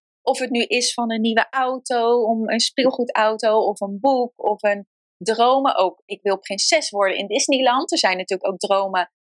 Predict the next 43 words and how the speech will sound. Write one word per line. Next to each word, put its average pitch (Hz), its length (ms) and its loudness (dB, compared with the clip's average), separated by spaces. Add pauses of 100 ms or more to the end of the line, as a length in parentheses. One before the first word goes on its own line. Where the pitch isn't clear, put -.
(140)
Wat 214 200 -2
doe 226 140 0
je 214 100 0
dan 180 320 0
als 185 260 -2
je 185 100 -12
kind 190 240 -6
een 185 80 -2
droom 185 300 0
heeft 185 140 -6
wat - 140 -10
helemaal 175 220 -8
niet 180 180 -2
haalbaar 277 320 2
is? - 400 -4 (440)
Eh, 190 280 2
dus 208 300 2
ik 240 200 -2
probeer 214 440 0
opvoeders, 294 960 -2
nou 151 160 -4
probeer, 185 580 2
ik - 200 -12
doe, 247 360 2 (380)
eh, 202 380 4
en 226 80 2
inspireer 208 800 2
ze 285 280 2
om 233 200 -2
daarin, 220 480 -2 (260)
hoe 349 240 4
kan 285 220 0
je 262 80 2
er 233 80 0
nu 233 160 2
voor 214 160 -2
zorgen 233 380 2
dat 226 180 -2
die 185 180 -8
dromen 214 580 2
die 269 160 -6
kinderen 254 400 -4
hebben, 220 380 2